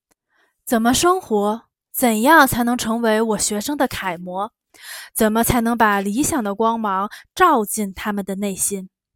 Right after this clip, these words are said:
年轻的朋友，我建议你每个月买三本书。一、关于你所教科目相关科学的书。二、介绍可以作为青年人启蒙者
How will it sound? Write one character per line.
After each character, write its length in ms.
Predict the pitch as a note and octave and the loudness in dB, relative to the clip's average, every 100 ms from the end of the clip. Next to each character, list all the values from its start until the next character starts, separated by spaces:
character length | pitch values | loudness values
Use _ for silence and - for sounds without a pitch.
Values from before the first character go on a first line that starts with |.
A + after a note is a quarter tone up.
| _ _ _ _ _ - _ _ _ _ _ | _ _ _ _ _ -20 _ _ _ _ _
年 200 | - A3 | -4 -2
轻 240 | A#3+ D#4 F4+ | -2 -4 0
的 100 | C#4+ | -2
朋 300 | - G3+ F#3 | -2 -8 -4
友， 320 | G3+ G3 - _ _ _ _ _ _ | -4 -4 -8 _ _ _ _ _ _
我 140 | G#3 G3+ | -6 -2
建 360 | - A#3 G#3+ | 2 2 2
议 220 | A3 G#3+ | 0 0
你 140 | G3 G#3+ | 0 -2
每 200 | A#3+ F#3+ | -2 -4
个 140 | F#3+ | -4
月 140 | G3+ A3+ | -2 -2
买 100 | F#3 | -2
三 360 | - A#3 B3 | -4 -2 -2
本 160 | B3+ F#3 | -4 -6
书。 280 | - F3+ E3 _ _ _ _ _ _ _ _ _ _ _ | -8 -14 -16 _ _ _ _ _ _ _ _ _ _ _
一、 400 | D4 D#4 D#4+ - _ _ _ _ | -4 -4 -4 -10 _ _ _ _
关 260 | - A#3 A3 | 0 0 0
于 160 | G3+ | -2
你 160 | G#3 A3+ | -2 -4
所 180 | - F3+ | -4 -4
教 200 | G#3+ G#3+ | -2 -2
科 300 | - D4+ D#4 | -2 -2 0
目 320 | D#4+ C#4+ F#3+ | -2 -4 -4
相 240 | - G#3 | -4 -4
关 160 | G3+ G#3 | -2 -6
科 240 | - D#4+ | -4 -4
学 180 | E4 G3 | -4 -6
的 140 | F3+ F3+ | -8 -8
书。 320 | - F3+ F3+ _ _ _ _ _ _ _ _ _ - | -10 -12 -16 _ _ _ _ _ _ _ _ _ -8
二、 400 | G#3+ G3+ F#3 - _ _ _ | -2 -2 -2 -12 _ _ _
介 200 | - A#3+ | 0 0
绍 240 | G#3 A3 | 2 -2
可 140 | G3+ A3 | 0 -2
以 120 | G#3 | -2
作 260 | F#3 A3 G3 | 0 -2 0
为 280 | F#3 F#3 | -4 -4
青 360 | G3 - E4+ F4 | -4 -2 -2 -4
年 220 | C#4 G3+ | -4 -4
人 240 | G3+ F#3+ G3+ | -4 -4 -4
启 300 | - - G3 | -4 -2 -4
蒙 240 | F3+ A3 | -8 -10
者 320 | - A3+ E3+ | -6 -6 -6